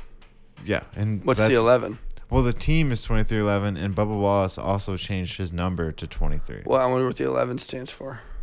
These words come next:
Speaker 2: or
Speaker 1: Yeah, I
Speaker 2: means.
Speaker 1: couldn't, I didn't look into that. I don't know why they did the twenty-three eleven.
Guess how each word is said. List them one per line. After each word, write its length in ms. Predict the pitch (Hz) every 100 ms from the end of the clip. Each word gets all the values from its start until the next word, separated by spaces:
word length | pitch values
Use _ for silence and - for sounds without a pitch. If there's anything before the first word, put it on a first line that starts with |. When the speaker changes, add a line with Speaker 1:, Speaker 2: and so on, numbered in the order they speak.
| -
Speaker 2:
or 80 | 127
Speaker 1:
Yeah, 40 |
I 20 | 123
Speaker 2:
means. 360 | 151 165 147
Speaker 1:
couldn't, 260 | 156 151 -
I 60 | 120
didn't 140 | 139 139
look 160 | 131
into 100 | 117 82
that. 100 | 76
I 40 |
don't 160 | 87 95
know 100 | 92
why 200 | 90 90
they 460 | 80 87 87 82 - - - - -
did 140 | 80
the 80 | 80
twenty-three 440 | - 85 80 82 80
eleven. 360 | 80 78 82